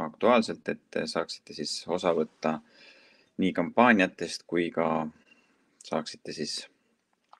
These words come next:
rohkem informatsiooni oma-, omandada ja, ja samuti ka jagada. Et eks kõik käib läbi õppimise.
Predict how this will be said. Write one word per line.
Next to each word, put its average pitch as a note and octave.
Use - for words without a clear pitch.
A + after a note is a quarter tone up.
rohkem F2
informatsiooni D#2+
oma-, D#2
omandada D2+
ja, F2
ja E2+
samuti E2+
ka F#2
jagada. G2+
Et -
eks -
kõik D#2
käib D2+
läbi D#2+
õppimise. D2+